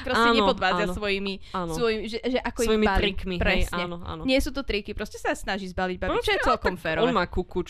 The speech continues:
Speaker 2: on má kukuč, on má fúzy, akože v tomto filme má
Speaker 1: V tomto
Speaker 2: fúzy.
Speaker 1: filme nemá fúzy.
Speaker 2: No tak to neviem, prečo sa snažili vôbec, hej.
Speaker 1: Ale
Speaker 2: Ted
Speaker 1: má
Speaker 2: Lasso, anytime,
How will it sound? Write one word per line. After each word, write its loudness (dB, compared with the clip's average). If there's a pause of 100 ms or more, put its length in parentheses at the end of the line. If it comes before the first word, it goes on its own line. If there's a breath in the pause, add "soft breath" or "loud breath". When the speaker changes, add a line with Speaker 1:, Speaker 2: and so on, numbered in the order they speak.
Speaker 2:
on -2
má 0
kukuč, -6
on -2
má -2
fúzy, -2
akože -4
v -2
tomto -6
filme -4
má 0
Speaker 1:
V 0
tomto 2
Speaker 2:
fúzy. 0
Speaker 1:
filme -4
nemá -4
fúzy. -2
Speaker 2:
No 4
tak -2
to 0
neviem, 2
prečo -2
sa -12
snažili -4
vôbec, 10 (140)
hej. 2 (960 loud breath)
Speaker 1:
Ale -4
Speaker 2:
Ted 8
Speaker 1:
má 2 (100)
Speaker 2:
Lasso, 4
anytime, -2